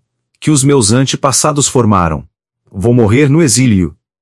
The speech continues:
Mas não teste munharei a orgia do destismo que nos sufoca, nem a invasão da anarquia que nos ameaça. Não tenho o direito de me revoltar contra o Estado e as leis.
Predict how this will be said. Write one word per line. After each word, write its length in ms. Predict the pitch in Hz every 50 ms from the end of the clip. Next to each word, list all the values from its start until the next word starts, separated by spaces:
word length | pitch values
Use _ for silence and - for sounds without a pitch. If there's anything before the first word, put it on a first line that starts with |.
| _ _
Mas 280 | - 113 139 160 151 147
não 160 | 156 147 123
teste 420 | - 127 123 117 104 - - -
munharei 540 | 101 95 110 139 165 147 131 120 123 139 139
a 60 | 123
orgia 500 | 120 120 123 117 98 90 92 101 107 104
do 120 | 92 95 98
destismo 680 | 90 98 90 - - - 113 120 113 95 92 78 69 76
que 100 | - 104
nos 140 | 98 104 104
sufoca, 600 | - 120 107 - - 107 107 104 - 95 85 -
nem 240 | 92 95 117 147 156
a 60 | 156
invasão 480 | 151 151 135 139 123 104 98 120 131 135
da 160 | 123 120 120
anarquia 680 | 131 135 113 92 - - - 127 135 120 90 78 76 78 -
que 100 | - 104
nos 160 | 101 104 92
ameaça. 600 | 104 95 92 85 82 87 87 - - 82 71 - _ _ _ _ _ _ _ _ _ _ _ _
Não 220 | - 170 196 202 156
tenho 300 | - - 131 147 143 131
o 40 |
direito 480 | 113 113 117 113 123 139 143 127 - 123
de 120 | 107 110
me 80 | 120 113
revoltar 500 | 120 131 117 120 113 107 127 117 104 -
contra 320 | - 131 120 117 127 139
o 60 | 151 165
Estado 440 | - - - - 131 131 156 156
e 60 | 170 165
as 160 | 143 120 113
leis. 440 | 113 113 110 98 87 - - -